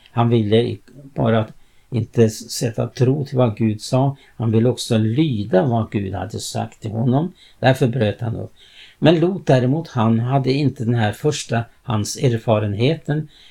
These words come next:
utan han handlade efter Abrahams, eh, handlande. Därför är det så här också att det går aldrig att fostra fram någonting i Guds rike, utan det handlar om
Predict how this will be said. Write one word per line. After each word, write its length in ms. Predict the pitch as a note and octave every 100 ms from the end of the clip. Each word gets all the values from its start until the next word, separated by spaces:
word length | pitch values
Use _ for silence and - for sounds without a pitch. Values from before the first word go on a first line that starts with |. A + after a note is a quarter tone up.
| -
utan 300 | A#2 A#2+ B2+
han 420 | A#2 B2+ D3+ C#3+ - - -
handlade 640 | - E3 A#2 A2 G2+ A2+ B2
efter 540 | A2 - C3 E3 A#2+
Abrahams, 720 | F#2+ C3 E3 D3+ A2+ - -
eh, 400 | A2 G#2 G#2 G2+ - _
handlande. 760 | - A#2+ F#2 F#2 F2+ F2 - A3+ _ _ _ _ _ - - _ _ _ _ - - - _
Därför 340 | C3 D3 E3+
är 180 | E3 D3+
det 120 | C3+
så 240 | - C3 A#2
här 340 | A#2 A2 G#2
också 260 | F#2+ - G#2
att 160 | -
det 200 | - B2+
går 200 | A#2 D3
aldrig 320 | D3 B2+ G#2+ A2+
att 60 |
fostra 640 | - D3 B2+ - - D#3+ B2 -
fram 260 | G#2+ G#2
någonting 640 | G2 A2 G2 - G#2 G#2+ - _
i 80 | B2+
Guds 340 | A2+ G#2 -
rike, 600 | A#2+ A#2 G#2 - - E3+ G3 _ _ _ _ _ _ _
utan 300 | - A2 A2+
det 80 | A2+
handlar 460 | G#2 B2 G#2 G2 G#2
om 280 | G2 G2